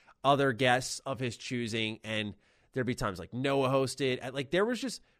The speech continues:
we re-, we've run a fluid show since day one. Like, that's always what it's been about. And I understand because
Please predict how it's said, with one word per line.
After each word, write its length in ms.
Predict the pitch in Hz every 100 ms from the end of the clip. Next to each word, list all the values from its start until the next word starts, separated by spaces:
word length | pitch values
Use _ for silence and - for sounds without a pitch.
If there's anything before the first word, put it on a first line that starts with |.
| -
we 340 | 139 147 190 156
re-, 300 | 131 147 160
we've 260 | 143 202 120
run 260 | 139 170
a 60 | 127
fluid 380 | - 143 135 110
show 300 | 131 117 110
since 280 | - 110 92
day 260 | 120 117
one. 300 | 101 107 82
Like, 160 | 85 110
that's 200 | 127 - -
always 320 | 139 156 135
what 120 | 131
it's 80 | 117
been 140 | - 113
about. 380 | 87 107 95 -
And 100 | 127
I 60 | 151
understand 420 | 190 160 151 127
because 320 | 117 123 -